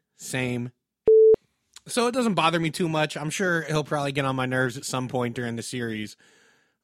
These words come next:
but that's more just 'cause it's against the Warriors. Unless the Warriors sweep him, that'd be pretty sweet. But, uh, yeah, as far as Drake's concerned, it's a non-factor for me. Who cares? Like, E forty should bring, uh, E forty, you know, posted an old picture of him and Drake at one of the Warriors games.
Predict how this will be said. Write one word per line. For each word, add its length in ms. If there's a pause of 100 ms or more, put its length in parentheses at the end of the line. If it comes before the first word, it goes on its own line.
(360)
but 200
that's 200
more 200
just 180
'cause 180
it's 120
against 340
the 80
Warriors. 560 (380)
Unless 160
the 60
Warriors 280
sweep 240
him, 80
that'd 140
be 80
pretty 160
sweet. 440 (600)
But, 440
uh, 400 (220)
yeah, 220
as 100
far 220
as 80
Drake's 320
concerned, 560
it's 160
a 60
non-factor 680
for 200
me. 120
Who 80
cares? 540 (960)
Like, 280
E 120
forty 340
should 180
bring, 380
uh, 380 (160)
E 120
forty, 300
you 100
know, 120
posted 340
an 80
old 160
picture 300
of 80
him 120
and 80
Drake 300
at 100
one 160
of 40
the 60
Warriors 420
games. 240